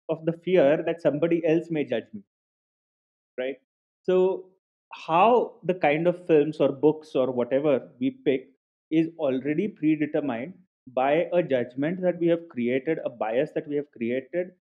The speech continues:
based on the people we like, people we respect. And then we start creating another layer of that, that now we start judging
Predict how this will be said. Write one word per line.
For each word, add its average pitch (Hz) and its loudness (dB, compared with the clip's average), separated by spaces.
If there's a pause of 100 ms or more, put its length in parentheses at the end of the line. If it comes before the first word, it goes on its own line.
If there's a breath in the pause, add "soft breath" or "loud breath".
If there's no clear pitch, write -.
(160)
based 170 2 (100)
on 165 0
the 175 2 (920)
people 143 -2
we 143 -2
like, 123 -2
people 123 -4
we 120 -4
respect. 131 -6 (680)
And 160 -4
then 185 0 (640)
we 156 2
start 165 0 (200)
creating 190 0 (640)
another 151 2
layer 180 4
of 185 -4
that, 170 -2
that 170 0
now 160 0
we 202 0
start 170 -2
judging 170 0